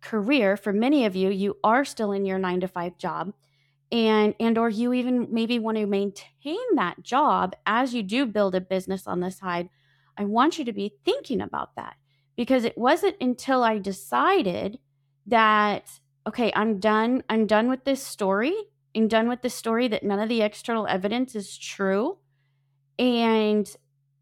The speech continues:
and I'm ready to start leveraging what I do know and what I am absolutely certain of to get me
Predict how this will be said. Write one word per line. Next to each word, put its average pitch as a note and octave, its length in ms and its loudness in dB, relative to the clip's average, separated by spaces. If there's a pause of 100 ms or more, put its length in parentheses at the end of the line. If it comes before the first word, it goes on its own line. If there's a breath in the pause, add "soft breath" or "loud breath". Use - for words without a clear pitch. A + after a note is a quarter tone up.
and A#3 220 2
I'm B3 220 2
ready B3 280 2
to G#3 120 0
start G#3+ 320 -2
leveraging G3+ 720 2
what F3+ 260 0
I F#3+ 180 2
do B3 340 0
know F#3+ 500 2 (120)
and B3 240 0
what C#4 140 4
I B3+ 140 4
am A#3 280 0
absolutely A#3 560 0
certain C#4 440 -4
of F#3 240 0 (500)
to C4+ 160 0
get A3+ 280 0
me A#3+ 280 -2